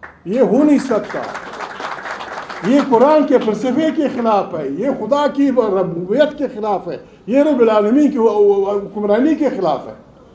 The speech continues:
पैंतालीस सैंतालीस का झगड़ा चालू है, ये आसान हो जाएगा। शाहबाज ल-, जिस ल-, जो शाहबाज हो या कोई, मैं नाम नहीं लेता किसी का,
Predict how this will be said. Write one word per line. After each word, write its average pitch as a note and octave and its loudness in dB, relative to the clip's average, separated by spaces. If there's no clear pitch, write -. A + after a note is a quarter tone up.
पैंतालीस C4+ 2
सैंतालीस B3+ 2
का B3 -2
झगड़ा A#3 0
चालू A3 -2
है, C4+ -2
ये B3+ -6
आसान A#3 -2
हो F#3+ -2
जाएगा। C#3+ -6
शाहबाज A3+ 4
ल-, G3 -8
जिस A3 -8
ल-, G3+ -4
जो F3 -6
शाहबाज F#3+ -2
हो A3 2
या G#3+ 4
कोई, G3+ -6
मैं F3+ -4
नाम G3+ -2
नहीं A3 -2
लेता A3 -2
किसी F3+ -8
का, F#3+ -6